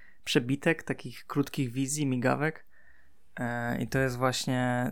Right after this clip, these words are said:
ta, ta scena walki najmocniej, właśnie gdzie, gdzie jest ta roztrzęsiona kamera i jeszcze przed zadaniem ostatecznego ciosu jest bardzo szybka zbitka takich krótkich, e, ujęć, bardzo krótkich ujęć.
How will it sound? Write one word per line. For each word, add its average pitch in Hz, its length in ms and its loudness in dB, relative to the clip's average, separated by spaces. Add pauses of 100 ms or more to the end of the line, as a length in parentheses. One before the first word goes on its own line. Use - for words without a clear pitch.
ta, 135 100 0
ta 139 100 4
scena 147 320 6
walki 131 340 4
najmocniej, 123 500 2
właśnie 127 280 0
gdzie, 127 180 0
gdzie 123 160 -2
jest 120 140 -4
ta 135 80 4
roztrzęsiona 131 640 2
kamera 139 480 8
i 135 60 4
jeszcze 139 240 4
przed - 240 0
zadaniem 143 360 2
ostatecznego 139 640 -2
ciosu 143 380 2 (440)
jest 127 180 6
bardzo 139 280 8
szybka - 340 2
zbitka 131 440 2
takich - 320 -4
krótkich, - 720 -2
e, 123 480 2
ujęć, 123 420 2
bardzo 120 280 2
krótkich 131 400 -2
ujęć. 131 340 2